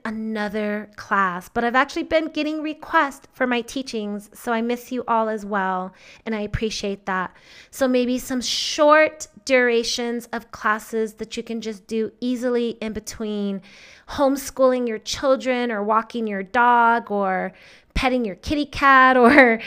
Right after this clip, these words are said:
<laughs> typing on the computer in a Zoom meeting, whatever it is that your new normal looks like,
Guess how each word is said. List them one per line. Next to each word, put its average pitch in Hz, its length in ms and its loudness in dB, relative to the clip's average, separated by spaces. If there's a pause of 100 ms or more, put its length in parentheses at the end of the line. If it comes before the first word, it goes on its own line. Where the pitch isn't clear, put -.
(220)
<laughs> - 260 -14
typing 269 460 0
on 254 100 0
the 240 60 -4
computer 277 680 0
in 220 140 0
a 208 160 -6
Zoom 269 320 0
meeting, 247 400 0
whatever 240 480 -2
it 262 180 2
is 233 300 -4
that 220 220 -10
your 220 100 0
new 220 240 0
normal 208 420 0
looks 196 320 -8
like, 190 380 -4